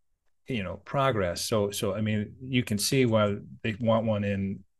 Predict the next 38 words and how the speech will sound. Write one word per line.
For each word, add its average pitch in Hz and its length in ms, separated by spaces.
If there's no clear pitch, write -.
uh, 107 200
in 98 400
Riyadh, 98 500
and 95 100
they 98 80
would 101 140
like 104 200
the 113 80
King 98 260
Saud 95 280
University 95 580
to 95 100
be 101 240
this. 92 320
On 113 120
a 104 40
personal 147 480
note, 98 420
<clears throat> 117 600
I 120 140
worked 127 380
at 113 120
King 98 220
Saud 95 280
University 92 520
in 98 80
the 95 140
eighties 110 480
when 101 180
I, 95 280
um, 95 500
I 101 100
was 95 200
there 110 180
both 101 380
working 117 380
with 104 180
the 98 320